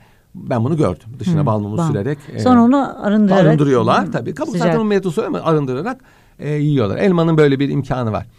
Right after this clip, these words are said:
Speaker 1: E, mesela şimdi aklıma geldi. E, Osmanlılar zamanında sarayda iki tane spor kulübü vardı. Lahanalarla bamyalar.
Speaker 2: Hmm.
Speaker 1: Şimdi lahana ne, bamya ne?
Speaker 2: Hmm.
Speaker 1: Çelebi Sultan Mehmet Amasya valisiydi. Amasya'nın bamyası meşhurdur.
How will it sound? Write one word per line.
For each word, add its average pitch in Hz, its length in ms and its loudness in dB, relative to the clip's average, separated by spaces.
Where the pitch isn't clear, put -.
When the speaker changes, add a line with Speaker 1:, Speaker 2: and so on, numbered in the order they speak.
Speaker 1:
E, 131 300 -4
mesela 143 280 -2
şimdi 139 220 -4
aklıma 127 300 -4
geldi. 101 400 -4
E, 107 300 -6
Osmanlılar 117 600 -2
zamanında 101 460 -6
sarayda 131 400 -4
iki 175 160 -8
tane 147 320 -8
spor 151 380 -6
kulübü 90 280 -4
vardı. 82 300 -12
Lahanalarla 135 640 -4
bamyalar. 110 360 -4
Speaker 2:
Hmm. 151 320 -2
Speaker 1:
Şimdi 117 200 -4
lahana 170 260 0
ne, 170 160 -2
bamya 185 280 -2
ne? 113 100 -12
Speaker 2:
Hmm. - 360 -20
Speaker 1:
Çelebi 254 260 -2
Sultan 220 320 -4
Mehmet 170 280 -2
Amasya 156 380 -2
valisiydi. 90 580 -12
Amasya'nın 208 580 -2
bamyası 139 360 -2
meşhurdur. - 580 -18